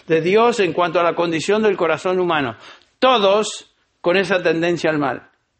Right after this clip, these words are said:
En Jeremías diecisiete nueve, otra vez, "Engañoso es el corazón, más que todas las cosas, y perverso, ¿quién lo conocerá? Yo Jehová es el que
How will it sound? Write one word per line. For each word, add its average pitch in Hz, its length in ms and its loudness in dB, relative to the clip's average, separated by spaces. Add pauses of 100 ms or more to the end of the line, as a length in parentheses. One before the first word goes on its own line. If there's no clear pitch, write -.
(1700)
En 151 120 -6
Jeremías 180 480 0
diecisiete 180 540 -2
nueve, 240 540 -2 (540)
otra 147 280 -2
vez, 233 340 -2 (260)
"Engañoso 170 600 0
es 208 80 -4
el 214 120 2
corazón, 170 560 -2 (420)
más 190 200 0
que 180 140 -2
todas 220 260 2
las 233 140 0
cosas, 190 440 -2
y 208 160 -2
perverso, 185 1120 0 (500)
¿quién 196 240 2
lo 185 120 2
conocerá? 147 580 -4 (720)
Yo 175 180 0
Jehová 175 380 0
es 160 120 -6
el 151 160 0
que 143 200 -4